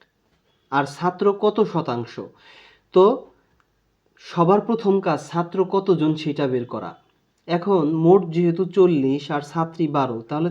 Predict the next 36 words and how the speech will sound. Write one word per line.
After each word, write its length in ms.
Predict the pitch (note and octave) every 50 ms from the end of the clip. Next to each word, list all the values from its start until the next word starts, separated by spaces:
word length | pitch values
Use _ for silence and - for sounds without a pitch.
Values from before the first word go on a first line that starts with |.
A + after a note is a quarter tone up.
| E3+
চল্লি-, 340 | - G3+ G3 G3 G3 F#3 E3+
মোট 360 | D#3 D#3 E3 F#3 F3+ - -
থেকে 280 | - F3 D#3 E3 - E3+
ছাত্রী 400 | E3+ - F3+ F3 F3 - F#3 E3
বাদ 260 | E3 D#3+ D#3+ D3+ C#3+
দিলেই 260 | - D3 C3+ C3+ C#3
নিশ্চয়ই 320 | C#3 C#3+ C#3+ C#3+ - C#3+ C3
ছাত্র 380 | - - D#3+ D#3 - D#3 D3+
বের 160 | C3 C#3 C3 C3
হয়ে 160 | C#3 C3+ B2+
যাবে। 280 | C3 B2+ A#2+ A#2+ B2 B2 - - - - - - - - _
তাহলে 180 | - F3 F#3 F#3
ছাত্র 500 | F#3 - F#3+ G3 F#3+ F#3+ - G#3 G3 F#3+
আছে, 260 | E3+ - - - E3+
আমাকে 260 | D#3+ D#3+ D#3 D3+ E3+
বের 180 | D3+ D3 D3 C#3
করতে 300 | C#3+ D3 C3+ C3+ - C#3
হবে। 220 | C3+ C3+ C3+ C#3+
এই 60 | D3 D3
চল্লিশ 500 | D3 F#3 F3+ F#3 F#3 F3+ F3 F3+ - -
থেকে 180 | D3 C#3 D#3
আমি 180 | D3 C#3+ C#3+ C3+
বিয়োগ 300 | C3 C#3 D3 D3 C#3 C3+
দিলাম 280 | C3+ C3 C3 C3+ C#3+
কত? 420 | C#3 F3 F3+ F3+ - E3 G#2+ - - _ _ _ _ _ _ _ _ -
বারো। 380 | B2+ C3 C3+ C#3 B2 A#2+ G#2+ - - - - _ _ _ _
চল্লিশ 440 | - G3+ G3+ G#3+ G#3+ A3 G3+ - - -
থেকে 260 | F#3+ F3+ F#3 F#3+ F#3
যদি 200 | F3+ F#3+ F3 F#3
বারো 320 | E3 E3+ E3 E3 E3+ D#3
যায়, 220 | C3 C3+ B2+ C3 D3
তাহলে 280 | - D3+ C#3 C3+ C#3+ C#3+
কত 140 | D#3 D#3 E3
থাকে? 460 | D#3+ - C#3 B2 - C#3+ D3+ G3+ - - _ _ _ _ _ _
তাহলে 180 | B2 B2 B2+
থাকে 320 | - C#3 C3 - E3+ F#3+